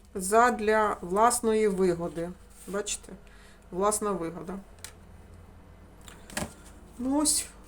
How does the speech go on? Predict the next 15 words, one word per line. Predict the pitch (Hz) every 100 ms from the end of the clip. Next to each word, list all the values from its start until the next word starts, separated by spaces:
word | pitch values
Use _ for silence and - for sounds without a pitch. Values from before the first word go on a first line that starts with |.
| -
поки | 254 254
що | 226 - 240 233 - - - - -
такий | 214 214 240
розклад | 220 202 196 - 202 202
на | 202 190
Україну | 185 - 202 233 214
та | 208
Польщу. | 196 180 175 - -
Дуже | 185 220 220 220
шкода, | - 220 190 185 180 -
що | -
так | 196 196 196
відбувається. | 190 185 185 175 170 170 - -
Дуже | 202 208 208 -
шкода. | - - -